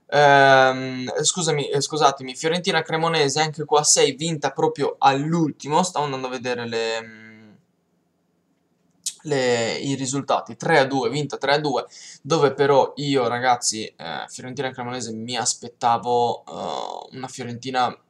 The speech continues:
che vinceva un po' all'Atalanta, due a zero, ok? Ehm, tra l'altro ho scritto Sampdoria, ok? Oppure ho sbagliato a scrivere, ma lo lascerò così.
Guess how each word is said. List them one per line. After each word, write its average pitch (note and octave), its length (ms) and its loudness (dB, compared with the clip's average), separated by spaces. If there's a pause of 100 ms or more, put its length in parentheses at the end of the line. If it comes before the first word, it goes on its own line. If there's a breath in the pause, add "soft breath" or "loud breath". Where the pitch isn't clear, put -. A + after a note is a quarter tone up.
che C#3 100 -10
vinceva B2+ 360 -4
un C3 140 -4
po' D#3+ 160 0
all'Atalanta, A#2 760 -2
due A2+ 220 -8
a - 60 -10
zero, - 420 -10 (100)
ok? A#2+ 460 -8 (600 soft breath)
Ehm, A#2+ 1120 -4 (1080)
tra D#3+ 120 2
l'altro F3 180 4
ho - 40 -4
scritto C3+ 260 -6
Sampdoria, C#3 1160 4
ok? B2 560 -4
Oppure - 240 -8
ho - 20 -8
sbagliato B2 300 -6
a - 20 -8
scrivere, C3 420 -6
ma C#3+ 180 0
lo C3 100 0
lascerò A2+ 360 -6
così. B2+ 380 -4